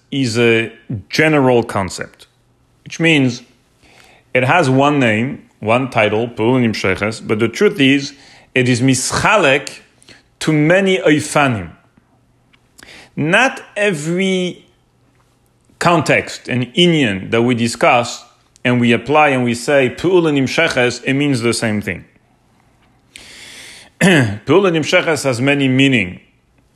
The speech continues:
and many applications, and yet,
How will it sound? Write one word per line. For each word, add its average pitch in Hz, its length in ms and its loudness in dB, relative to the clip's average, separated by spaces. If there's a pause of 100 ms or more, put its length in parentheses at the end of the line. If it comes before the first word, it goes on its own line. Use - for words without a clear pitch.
(240)
and 120 180 -2
many 147 220 2
applications, 123 920 0 (680)
and 120 160 -2
yet, 156 520 0